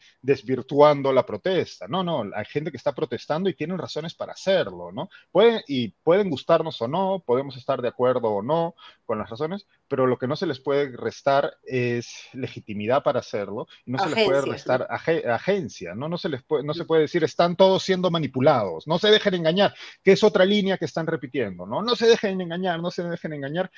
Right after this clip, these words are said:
Speaker 1: Ah, ese paternalismo, de hecho, es parte de lo que ha motivado esta respuesta, ¿no? Es
Speaker 2: Ujú.
Speaker 1: porque, eh, digamos,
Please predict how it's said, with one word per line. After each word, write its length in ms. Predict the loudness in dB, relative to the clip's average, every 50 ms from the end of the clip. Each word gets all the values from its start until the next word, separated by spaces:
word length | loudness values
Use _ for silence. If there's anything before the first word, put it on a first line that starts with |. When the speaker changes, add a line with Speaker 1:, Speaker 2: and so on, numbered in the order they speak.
| -20 -20 -18 _ -6
Speaker 1:
Ah, 80 | -6 -2 0
ese 240 | 0 0 0 -2
paternalismo, 1000 | 0 0 0 2 2 0 2 2 -2 -2 -2 -2 -4 -4 -6 -6 -6 -4 -4 -2
de 220 | -2 0 0 0 0
hecho, 340 | -4 -6 -4 -4 -4 -6 -6 _ _ _ _ _ -8
es 140 | -8 -4 2
parte 260 | 4 4 6 6 4
de 80 | 4 4
lo 140 | 4 4
que 80 | 2 2
ha 20 |
motivado 480 | -2 -2 -2 -4 -2 0 0 2 2 0 0 -2
esta 220 | -4 -2 -2 -2
respuesta, 640 | -2 -2 -6 -4 -4 -4 -6 -6 -10 -12 -12 -12 -12 -14
¿no? 180 | -14 -14 -14 _ _ _ _ _ _ -8
Es 220 | -6 -6 -6 -6
Speaker 2:
Ujú. 80 | -4 -4
Speaker 1:
porque, 500 | -4 -4 -4 -4 -2 -2 -2 -2 -4 -6 _ _ -12
eh, 520 | -8 -6 -4 -4 -2 -2 -2 -2 -4 -4 -4
digamos, 480 | -4 -4 -4 -4 -6 -8 -12 -16 -20 _